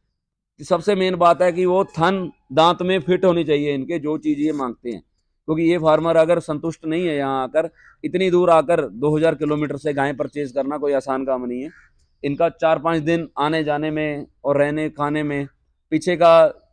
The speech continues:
इनकी एक गाय बीमार हो गई तो डॉक्टर कॉल कर रहा है, घर वाले भी परेशान होते हैं कि इतना टाइम आप छोड़ के जा रहे हो,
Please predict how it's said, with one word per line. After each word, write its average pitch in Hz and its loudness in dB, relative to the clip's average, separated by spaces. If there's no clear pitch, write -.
इनकी 147 -2
एक 156 0
गाय 156 0
बीमार 151 -2
हो 143 0
गई 147 -4
तो 139 -8
डॉक्टर 147 -2
कॉल 156 0
कर 143 0
रहा 143 0
है, 139 -2
घर 131 2
वाले 160 6
भी 170 0
परेशान 151 -2
होते 151 -4
हैं 151 -4
कि 151 -4
इतना 151 -6
टाइम 147 -2
आप 143 -2
छोड़ 143 -8
के 147 -4
जा 143 0
रहे 135 -4
हो, 110 -12